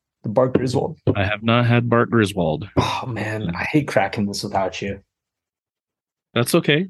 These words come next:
Speaker 2: I got a premium beer here in front of me.
Speaker 1: We'll, uh, we'll do, we'll do a Bart Griswold next year together.
Speaker 2: So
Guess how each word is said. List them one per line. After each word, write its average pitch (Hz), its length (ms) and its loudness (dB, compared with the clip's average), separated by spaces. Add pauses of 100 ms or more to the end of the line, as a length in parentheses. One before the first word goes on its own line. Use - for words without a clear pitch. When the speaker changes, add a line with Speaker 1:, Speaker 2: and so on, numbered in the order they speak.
Speaker 2:
I 127 80 -2
got 120 180 2
a 117 40 0
premium 120 460 2
beer 127 220 4
here 127 180 4
in 123 80 -2
front 123 200 -2
of 135 60 -2
me. 185 200 -6 (840)
Speaker 1:
We'll, 123 320 2
uh, 113 240 -2 (180)
we'll 160 140 4
do, 170 220 4
we'll 180 180 2
do 165 180 4
a 131 40 4
Bart 110 280 0
Griswold 107 420 0
next 92 280 -4
year 101 280 -4 (600)
together. 104 360 -6 (2000)
Speaker 2:
So 110 680 2